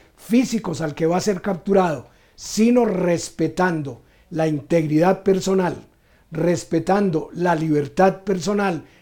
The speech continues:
y respetando la dignidad de la persona. Por eso se dice que podrán privarlo de la libertad, ya con la orden del juez,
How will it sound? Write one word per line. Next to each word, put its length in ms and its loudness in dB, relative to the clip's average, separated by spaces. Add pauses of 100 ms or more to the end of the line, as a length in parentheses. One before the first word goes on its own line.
(120)
y 140 0
respetando 880 -2
la 220 -2
dignidad 680 0
de 100 0
la 140 -2
persona. 540 0 (340)
Por 180 4
eso 260 0
se 120 -4
dice 320 0
que 120 -2
podrán 460 -6
privarlo 460 2
de 80 0
la 60 -2
libertad, 500 -4 (400)
ya 340 4
con 180 2
la 120 -2
orden 320 0
del 100 0
juez, 380 0